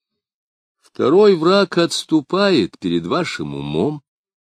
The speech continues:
и способностью здраво рассуждать. Джудит, я вижу, что он не так опасен, как я раньше предполагал. Однако, раз уж я заговорил об этом,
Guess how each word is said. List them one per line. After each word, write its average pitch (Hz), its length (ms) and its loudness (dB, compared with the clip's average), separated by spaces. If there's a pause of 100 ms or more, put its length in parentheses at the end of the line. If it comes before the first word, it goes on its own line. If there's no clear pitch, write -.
(240)
и 123 80 -8
способностью 135 880 -4
здраво 82 460 -6
рассуждать. - 720 -16 (1600)
Джудит, 175 480 0 (140)
я 190 200 0
вижу, 190 420 -2
что 185 240 2
он 180 180 2
не 180 100 2
так - 380 0
опасен, 76 720 -6
как - 240 -12
я 85 180 -2
раньше 135 420 -4
предполагал. 67 800 -12 (920)
Однако, 107 480 0
раз 110 240 2
уж - 140 -10
я 95 240 2
заговорил 92 600 0
об 87 140 -4
этом, 82 320 -6